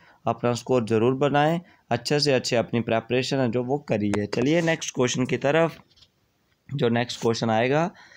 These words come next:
नेक्स्ट क्वेश्चन है, "Article seventeen of the Constitution of India provides for", तो जो आर्टिकल सतारह है कॉन्स्टिट्यूशन का वो किसके लिए प्रोवाइड हुआ है? "Abolition of untouchability, abolition of caste system,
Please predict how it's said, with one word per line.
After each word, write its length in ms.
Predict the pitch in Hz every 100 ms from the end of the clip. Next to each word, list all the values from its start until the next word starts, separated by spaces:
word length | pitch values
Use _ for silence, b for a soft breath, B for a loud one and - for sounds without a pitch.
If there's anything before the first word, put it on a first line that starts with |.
| B -
नेक्स्ट 280 | 135 151 -
क्वेश्चन 320 | 147 151 156
है, 100 | 160 -
"Article 480 | 120 123 143 147 147 -
seventeen 580 | 117 110 117 117 151 165 175 b b 117
of 240 | 127 131 127
the 180 | 147 147 123
Constitution 1000 | 117 123 - 156 156 156 147 165 165 170 B B - 127
of 140 | 139 139
India 340 | 139 135 156 156
provides 760 | 135 120 117 113 123 127 - -
for", 200 | 147 113 - b b _
तो 340 | 127 123 123 120
जो 300 | 143 147 - - -
आर्टिकल 480 | 123 127 143 147 156
सतारह 380 | 151 139 127 147
है 80 | 156
कॉन्स्टिट्यूशन 720 | 139 135 139 131 135 147 151
का 100 | 156
वो 180 | 160
किसके 340 | 160 131 - 135
लिए 220 | 120 131
प्रोवाइड 440 | 139 117 110 127
हुआ 220 | 135 123 104
है? 60 | B B B -
"Abolition 520 | 120 123 127 131 147
of 120 | 135 135 -
untouchability, 920 | 131 143 151 151 151 151 156 165 165 165 b b 120
abolition 440 | 117 120 123 135
of 120 | 127 123 143
caste 300 | 143 151 170
system, 460 | 151 - 165 165